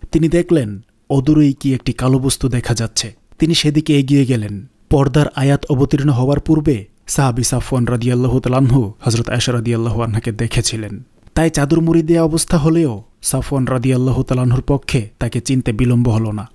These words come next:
তাকে দেখেই সাফওয়ান রাদিয়াল্লাহু তাআলা আনহু বলে উঠলেন, "ইন্না লিল্লাহি ওয়া ইন্না ইলাইহি রাজিউন।" তার কথার আওয়াজ শুনে হযরত আয়েশা রাদিয়াল্লাহু তাআলা আনহা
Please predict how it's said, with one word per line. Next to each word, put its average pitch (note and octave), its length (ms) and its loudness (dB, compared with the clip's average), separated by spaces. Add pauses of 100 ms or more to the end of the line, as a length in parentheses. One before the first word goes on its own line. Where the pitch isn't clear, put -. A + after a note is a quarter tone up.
(260)
তাকে C#3+ 220 0
দেখেই E3+ 320 2
সাফওয়ান D#3 380 0
রাদিয়াল্লাহু D3+ 540 2
তাআলা D3+ 140 0
আনহু D3+ 180 4
বলে C#3+ 240 2
উঠলেন, C3+ 460 0 (220)
"ইন্না C#3+ 300 2
লিল্লাহি B2 640 2 (100)
ওয়া C3 160 0
ইন্না C3 280 2
ইলাইহি B2 400 0
রাজিউন।" A2+ 580 -2 (340)
তার E3 180 -2
কথার E3+ 320 0
আওয়াজ D#3+ 260 2
শুনে D3+ 440 0 (120)
হযরত B2+ 300 -2
আয়েশা C3 260 -2
রাদিয়াল্লাহু C3 500 2
তাআলা B2+ 160 0
আনহা A#2+ 220 0